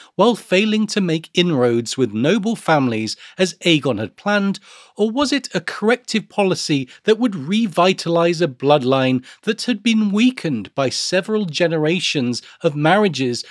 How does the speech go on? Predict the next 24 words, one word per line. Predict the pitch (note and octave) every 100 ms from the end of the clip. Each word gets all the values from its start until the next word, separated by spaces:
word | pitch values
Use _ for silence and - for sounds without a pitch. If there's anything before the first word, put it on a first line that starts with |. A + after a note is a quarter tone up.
| - -
with | G3 F#3
what | G3+ A3
were | F#3 F#3 F3+
undoubtedly | F#3 E3+ C3+ F3 B3 - G3 D#3+ C#3+
seen | - - C#4 C4+ D#3 C3 - -
as | D#3 - _
lesser | D3 G3+ G3+ - A2
humans? | - D3 F3+ G#2 E2+ E2 - - _ _ _ - -
In | C4
other | C4 A3+
words, | F#3 F3+ E3 C#3 - - -
did | A3
it | C#4 -
lead | F#3+ F#3 C#3
directly | E3+ D#3 F3 G3+ E3+ D#3+
to | -
the | D3+
rebirth | B2 D#3+ E3 D#3 D3 -
of | A#2+
dragons | G#2+ E3+ E3+ D3 A2+ G#2+ - -
in | G3+ G#3 -
Aerys's | F3+ G3 G3 D3+ D3+ -
children's | - G#3 A#3+ D3 B2+ B2 -
generation? | - A#2 F#2+ G#2 F3 F3+ - D2